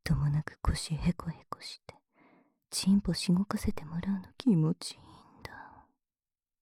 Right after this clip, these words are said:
このマゾいの。もう行っちゃう？じゃあ、また射精禁止しちゃおうかな。<laughs> うん。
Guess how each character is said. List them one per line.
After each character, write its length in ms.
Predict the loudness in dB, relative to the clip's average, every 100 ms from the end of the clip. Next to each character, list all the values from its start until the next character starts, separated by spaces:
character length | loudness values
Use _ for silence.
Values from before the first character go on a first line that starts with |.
| _ -6
こ 100 | -4 -4
の 180 | -6 -6
マ 240 | -2 -2
ゾ 160 | -2 -4
い 100 | -6 -8 -20 _ _ _ _ _ _ _ _ _ _ _ _ _ _ _ 2
の。 80 | 4
も 100 | 6
う 60 |
行 160 | 4 0
っ 20 | _
ち 180 | -6 2
ゃ 20 |
う？ 320 | 2 2 -2 -6 _ _ _ _ _ _ _ _ _ _ _ _
じ 140 | -14 -12
ゃ 20 |
あ、 220 | -14 -18 _ _ _ -20 -20 -20 -20 -20 _
ま 180 | 2 2
た 200 | 2 -6
射 280 | -8 -6 -6
精 220 | -6 -8 -16 -18
禁 180 | -16 -14
止 200 | -14 -14
し 140 | -12 -10
ち 140 | -4
ゃ 40 | -4
お 40 | -4 -6
う 40 |
か 160 | -4 -2
な。 800 | -2 -2 -2 -6 -12 -16 -20 -20 _ _ _ 2
<laughs> 420 | 4 4 2 -2 -8 -18 -20 _ -20 -20 _ -16 -16 -16 -20 -20 -20 -20 _ _ _ _ _ _ _ _ 0
う 60 |
ん。 60 | 0